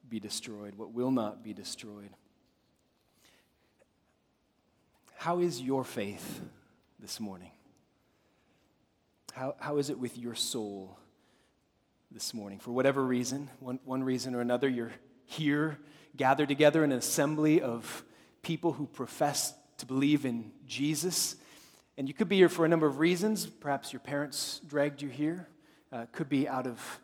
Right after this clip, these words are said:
habit, routine. This is what we do. You, you could be here with a conscious desire to worship Jesus, to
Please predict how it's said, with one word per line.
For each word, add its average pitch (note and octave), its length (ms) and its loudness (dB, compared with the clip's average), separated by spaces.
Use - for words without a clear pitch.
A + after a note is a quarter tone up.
habit, C#3+ 560 -2
routine. D#3+ 480 2
This B2 160 -4
is A2 120 -10
what C#3+ 180 -2
we A#2 120 -4
do. D3+ 480 4
You, D#3+ 180 -8
you D3+ 120 -6
could F#3+ 380 4
be E3+ 160 2
here E3+ 260 8
with E3+ 120 4
a C#3 120 -2
conscious - 1040 0
desire C#3 880 2
to C3+ 440 -2
worship C#3+ 480 0
Jesus, D#3 680 0
to - 180 -8